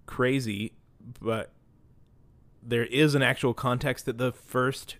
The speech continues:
hearers would have understood, which is that, like, in Jesus's world, especially the people that he was talking to, a lot of them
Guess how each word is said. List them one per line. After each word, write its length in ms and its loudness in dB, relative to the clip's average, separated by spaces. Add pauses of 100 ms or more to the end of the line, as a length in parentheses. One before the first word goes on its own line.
hearers 500 -2
would 140 -4
have 100 -2
understood, 760 -6 (840)
which 220 -2
is 160 -4
that, 240 0 (640)
like, 300 -2 (720)
in 160 0
Jesus's 640 -4 (140)
world, 480 0
especially 480 -4
the 80 -2
people 260 -8
that 160 -10
he 100 -12
was 160 -8
talking 340 -2
to, 280 -8
a 60 -8
lot 320 -4
of 160 -2
them 260 -4